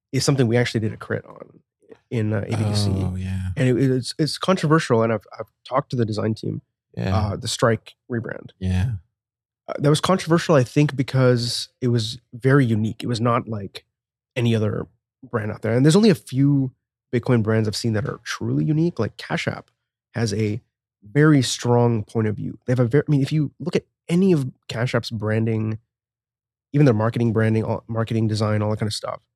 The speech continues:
Speaker 1: they have a extremely strong point of view in terms of, we are fun, we're playful, we are, uh, for
Speaker 2: Young.
Speaker 1: freedom money, yeah, we're young.
Speaker 2: Mm, yeah.
Speaker 1: They associate with hip hop and all these kind of
Speaker 2: Yeah.
Speaker 1: things. And I feel like Strike before, Strike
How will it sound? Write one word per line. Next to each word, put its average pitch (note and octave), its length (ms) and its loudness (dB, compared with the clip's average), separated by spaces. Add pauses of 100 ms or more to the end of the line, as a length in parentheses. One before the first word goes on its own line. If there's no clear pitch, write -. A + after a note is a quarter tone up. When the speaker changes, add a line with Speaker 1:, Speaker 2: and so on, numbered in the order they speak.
(320)
Speaker 1:
they B2 120 0
have C3+ 160 4
a A#2 120 4
extremely B2 800 2
strong A2 460 -2
point A2+ 220 -4
of G#2+ 80 -4
view A2 280 -4
in - 120 -8
terms A2 260 -4
of, - 240 -8 (400)
we A#2 100 2
are G#2 360 2 (420)
fun, C3 380 4
we're G#2+ 100 2
playful, A#2+ 640 2
we A2 140 0
are, G#2 280 -2 (420)
uh, - 40 -4
for G#2+ 60 2
Speaker 2:
Young. G#2+ 300 4
Speaker 1:
freedom C3 240 6
money, A#2+ 320 4
yeah, B2 60 4
we're A2+ 120 0
young. A2 640 2
Speaker 2:
Mm, - 40 -6
yeah. F2+ 140 0
Speaker 1:
They A2 180 0
associate B2 380 0
with G#2 140 -4
hip A#2+ 200 -2
hop G#2+ 280 -2
and A2+ 80 -14
all A2 60 -10
these A2 100 -16
kind G2 120 -8
of F#2 80 0
Speaker 2:
Yeah. B2+ 80 0
Speaker 1:
things. A#2 220 -10 (760)
And B2 160 0
I A2 80 0
feel F3 140 4
like D3 140 2
Strike - 680 -2 (300)
before, C3 560 -2 (300)
Strike - 440 0